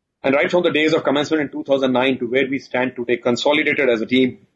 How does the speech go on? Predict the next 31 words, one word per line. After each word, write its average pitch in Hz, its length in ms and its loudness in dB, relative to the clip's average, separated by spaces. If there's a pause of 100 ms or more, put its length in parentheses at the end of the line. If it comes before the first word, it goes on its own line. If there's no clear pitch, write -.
(380)
for 151 280 2
various 160 360 0
subjects, 143 420 -4
which 135 120 -6
includes 127 300 -18
robotic - 380 -14
urology, 123 380 -10
reconstructive 120 580 -14
urology, 117 500 -14 (520)
pediatric 127 420 -2
urology, 120 640 -2
and 113 240 -2
adolescent 131 400 2
urology. 123 460 2 (840)
The - 80 0
subject 190 400 0
of 170 120 2
I 143 120 2
C 175 160 0
bladder 143 280 0
pain 147 160 0
syndrome 135 460 0 (280)
transgresses 147 800 0 (240)
genders 139 400 2
and 131 140 0
transgresses 131 640 0
age 123 280 0
groups 120 240 -8
around. 123 240 -4 (720)
Therefore, 160 340 2 (260)
the, 123 200 -4